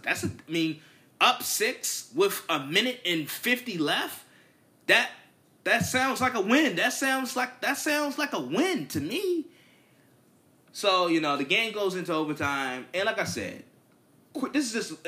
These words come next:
this is just a quick overview of that series because I like Utah. I like both teams. I like Utah. I like Denver.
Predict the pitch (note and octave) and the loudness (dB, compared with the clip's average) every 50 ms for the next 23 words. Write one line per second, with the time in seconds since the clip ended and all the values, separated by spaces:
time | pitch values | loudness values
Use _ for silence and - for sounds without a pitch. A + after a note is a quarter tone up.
0 | D#3 - G#3 C#4 - F3 F3+ D#3+ - C#3 - - - - F#3+ G3+ G3 G3 - - | -8 -4 -4 -4 -2 -2 -4 -4 -4 -4 -10 -10 -6 -2 0 0 0 -2 -4 -4
1 | D3 D#3+ E3 F3 G3 F#3+ D#3+ E3+ G3 G3 F#3+ F#3+ F3 F#3+ F#3+ G3 F#3 - - G3+ | -2 0 0 0 0 -2 -2 -2 -2 -2 -2 -2 -2 -4 -6 -6 -6 -4 0 2
2 | G3+ G3 G3+ G3+ G3 F3+ - D#3 F#3 E3+ E3 D#3+ D#3+ D3 - - - - - - | 4 4 4 0 -2 -8 -8 -4 -2 0 0 0 -2 -2 -6 -10 -18 -20 -20 -20
3 | - - - _ _ - - C#3+ C#3+ D3+ D#3 E3 G3 G3 F3+ E3 F#3 G#3 G3+ - | -20 -20 -20 _ _ -2 0 0 2 2 2 2 2 2 0 -2 -8 -8 -6 -4
4 | - G#3 G#3 G3+ G3+ G3+ G3 F#3+ E3 - - - D3 D3+ D#3+ F3 F#3 F3+ D#3+ C#3 | -2 -2 0 0 0 -2 -2 -4 -8 -12 -4 -2 0 0 2 2 0 0 -2 -2
5 | - F3+ F#3 F#3 F#3 - - D#3 C3 A2+ G#2 G2+ A#2 B2+ D#3 F#3 F#3+ F#3 F#3+ G3+ | -2 0 0 0 -2 -2 -4 -4 -4 -4 -6 -8 -4 0 0 0 0 0 -4 -10
6 | F#3 - G3+ F3+ F3 F3+ E3+ C#3+ C#3 C#3 D3+ D#3+ D3+ C#3+ B2+ D3 F3+ G3+ G3 F#3 | -6 -2 -2 0 0 0 -2 -2 -2 -2 -2 -2 -2 -2 -2 -2 -2 -2 -2 -4
7 | F#3 G3 G3 F#3+ F#3+ F3+ | -6 -6 -6 -6 -8 -10